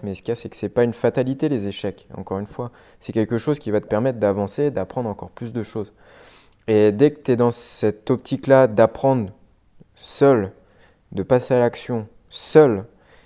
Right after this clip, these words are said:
et de te dire, « Je, euh, me fixe des objectifs seul », bah, tu pourras déjà être meilleur et tu pourras, admettons, travailler d'une meilleure façon avec d'autres personnes. Si tu, euh, montes une équipe, tu pourras être beaucoup plus efficace, tu pourras même,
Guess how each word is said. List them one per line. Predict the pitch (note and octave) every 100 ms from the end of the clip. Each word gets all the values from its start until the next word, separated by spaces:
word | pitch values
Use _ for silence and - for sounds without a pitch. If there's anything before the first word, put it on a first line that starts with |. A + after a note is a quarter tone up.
| _ -
et | G#2
de | G#2+ G#2+
te |
dire, « | G#2 A2+ B2 G#2 - _
Je, | - G2 G2+ G2 -
euh, | G2 F#2
me | F#2 F#2+
fixe | F2 - D3
des | A#2+ A2
objectifs | G#2+ G#2+ - - G2+ -
seul », | - - C3+ D3 E3+ E3+ - _ _ _ _ _ _ _ -
bah, | A2 A2 - - _ -
tu | -
pourras | A2 B2+ B2+ D3 C3+
déjà | A2+ B2+ C#3 -
être | G2+ G2+
meilleur | A2+ A2+ C3 D#3 A#2
et |
tu | -
pourras, | A2+ - G#2+ A#2+ C3 B2
admettons, | G#2 G#2 A#2+
travailler | A#2 G#2 G2+ G2+ A2+
d'une | G2 G2
meilleure | G#2+ A#2 A2+
façon | A2+ - A#2
avec | G2 F2
d'autres | G2+ -
personnes. | G#2+ - D#3+
Si | D#3+ -
tu, | G2+ F#2+ - - - _
euh, | G2 F#2
montes | F#2+ G2+ -
une | G#2
équipe, | G#2 - D#3 E3 E3
tu | A2
pourras | - G2 G2 G2
être | G2
beaucoup | G#2 -
plus | G#2+ G#2+ G2
efficace, | F#2+ A2+ - D3+ D#3 D3+
tu | F#2+
pourras | - G2 G2
même, | G2+ G#2+